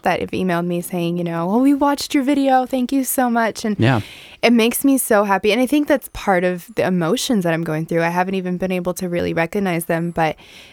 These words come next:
Speaker 1: there's such a gratitude that I am able to do it this way
Speaker 2: Mm-hmm.
Speaker 1: and provide that for them. Um,
Speaker 2: That's why it's called the best possible
Speaker 1: it,
Speaker 2: thing.
Speaker 1: yeah, it
Speaker 2: Yeah.
Speaker 1: really is.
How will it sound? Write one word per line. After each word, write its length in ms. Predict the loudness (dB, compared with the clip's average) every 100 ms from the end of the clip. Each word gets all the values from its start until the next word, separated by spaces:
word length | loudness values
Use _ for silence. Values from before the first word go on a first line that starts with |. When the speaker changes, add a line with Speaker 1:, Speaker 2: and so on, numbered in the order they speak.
| 0
Speaker 1:
there's 180 | 2 2
such 280 | 0 0 2
a 220 | 0 -2 -10 -20 _ _ -8
gratitude 1000 | -4 2 2 4 0 -2 -2 0 2 -2 0
that 140 | 0
I 200 | 0 0
am 200 | 0 0 0
able 300 | -2 -2 -4
to 240 | -4 -4
do 280 | -2 0 0
it 180 | -2 -4
this 280 | -4 -4 -4
way 400 | -2 0 0 4
Speaker 2:
Mm-hmm. 300 | 4 4 2 0
Speaker 1:
and 120 | -2
provide 420 | 0 0 2 0
that 200 | 0 -4
for 160 | -2 -4
them. 440 | -2 -4 -2 -4 -6 -18 _ _ _ 0
Um, 580 | 2 2 0 -6 -8 -10 _ _ _ _ _ -20 _
Speaker 2:
That's 200 | -2 2
why 80 | 2
it's 100 | 0
called 200 | 0 -2
the 60 | 0
best 300 | 0 0 0
possible 420 | -2 -2 -2 -2
Speaker 1:
it, 80 | 0
Speaker 2:
thing. 220 | 0 2
Speaker 1:
yeah, 480 | 4 4 0 -4 -8 -4
it 140 | 0 2
Speaker 2:
Yeah. 60 |
Speaker 1:
really 260 | 4 4 2
is. 380 | 2 2 2